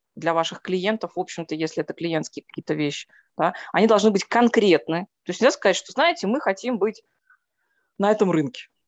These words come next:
Это очень неконкретно, что вы, вы знаете, я хочу начать, я хочу попробовать. Вот попробовать поставить эксперимент за собственный счет вы, конечно, можете, но назвать это бизнес-инициативой, наверное, не совсем корректно, да.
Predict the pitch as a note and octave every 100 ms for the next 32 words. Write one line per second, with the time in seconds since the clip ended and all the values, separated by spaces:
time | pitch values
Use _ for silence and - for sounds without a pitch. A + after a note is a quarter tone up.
0 | _ - G3+ G#3 - D#3+ C#3+ C#3+ C3+ C3+
1 | - - F3+ D#3 D#3+ C4 A3 F#3+ F#3 F#3
2 | F3+ - D#4+ - F#3+ F3+ A#3+ G#3+ - F3
3 | C#3+ - - - F#3+ - G3 C#4 F4 A#3
4 | F#3+ F#3+ - A3+ F#3 F3+ - G#3 G#3 G3+
5 | F#3 - G3 - G3 - F#4 B3 B3 F#3+
6 | F#3+ F#3+ F3 C#3+ - - D3 E3 F3+ A#3
7 | - G3 G3 F3+ G#3 G3+ E3+ - E3+ -
8 | F#3+ F#3+ F4 A3+ E3 D3+ F3+ F3 F#3+ B3
9 | F#3+ E3 D#3+ - G3 F#3+ F3 D3+ - -
10 | _ E3+